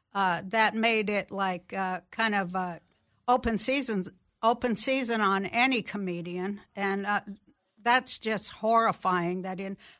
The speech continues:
a free s-, a free speech country that that would be allowed, and that,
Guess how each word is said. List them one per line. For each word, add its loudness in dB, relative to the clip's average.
a 0
free -2
s-, -6
a -2
free -4
speech -4
country -2
that -4
that -2
would -6
be -2
allowed, 2
and 0
that, -4